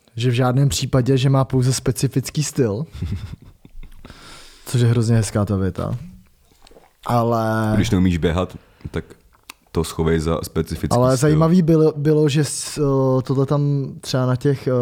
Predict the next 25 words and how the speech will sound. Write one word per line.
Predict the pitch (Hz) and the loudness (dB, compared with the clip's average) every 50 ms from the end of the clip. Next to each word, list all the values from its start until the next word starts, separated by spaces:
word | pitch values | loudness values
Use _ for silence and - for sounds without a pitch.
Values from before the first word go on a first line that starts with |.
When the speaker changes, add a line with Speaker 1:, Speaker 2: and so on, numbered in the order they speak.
| 120 120 117 117 117 117 | 0 0 0 0 0 -2
Speaker 1:
pozápasových | 110 - 135 127 123 123 120 - 127 120 - 135 131 135 123 | -2 0 0 2 2 2 2 0 -2 -2 0 0 0 0 0
rozhovorech, | 135 127 117 113 123 120 120 123 131 135 131 - | 0 -2 0 0 0 0 0 0 0 -2 -2 -4
eh, | - 110 120 120 | -4 -2 -2 -2
řešil | 113 123 110 - - 120 | -2 -2 -2 0 0 2
jenom | 117 117 123 123 123 | 2 2 4 4 4
hráči | 123 120 117 110 - - | 4 2 2 0 -2 -2
Olomouce. | - 123 123 120 117 113 110 113 101 - - 92 90 - 135 - | -2 0 -2 -2 -4 -6 -6 -8 -10 -8 -8 -8 -8 -8 -6 -2
Speaker 2:
A | - 92 | -2 0
látal. | 90 82 - - - - - - - 90 - - - - | 0 0 -2 -6 -8 -12 -12 -12 -14 -14 -14 -16 -14 -6
Speaker 1:
A | - - | -2 0
lá-, | 120 117 110 - | 0 0 0 -2
no, | - 110 110 110 107 107 104 | -2 -2 -2 -2 -2 -2 -2
látal, | 104 95 95 98 - 110 107 135 151 139 - | -2 -2 -2 -2 -2 -2 -2 -2 -4 -6 -8
samozřejmě, | - - 107 104 104 107 101 117 110 107 107 107 110 110 131 165 151 - - - | -8 -6 -4 -2 -2 -2 0 0 0 0 0 0 0 0 0 -2 -2 -4 -10 -18
který | - - - 120 107 110 | -6 -4 -2 0 0 -2
prostě | 101 - - - 107 101 - 120 | -4 -6 -6 -6 -6 -4 -4 -6
prohráli | 107 - 110 107 110 113 110 110 113 117 113 | -6 -4 -2 -2 0 0 0 0 2 2 0
jedna | 113 110 113 117 117 | 0 0 0 0 -2
tři, | - - - 123 113 113 | -2 -2 0 2 2 2
ale | 113 117 120 | 2 2 2
hráči | 120 123 117 117 117 - - | 2 2 2 0 -2 -4 -4
Budějci | 127 123 123 123 127 120 - - 123 123 120 113 - - - 107 110 | -2 -2 0 0 0 0 0 -2 -2 -2 -2 -2 -6 -10 -10 -8 -6
opravdu | 113 - 107 - - 123 120 120 120 | -6 -6 -4 -2 0 0 0 2 2
ničeho | 127 131 123 - - 135 131 135 | 2 2 2 2 2 2 2 2
nevšimli. | 135 123 - - - 127 120 110 101 85 95 127 | 0 0 -2 -2 -2 -2 -2 -4 -4 -4 -6 -6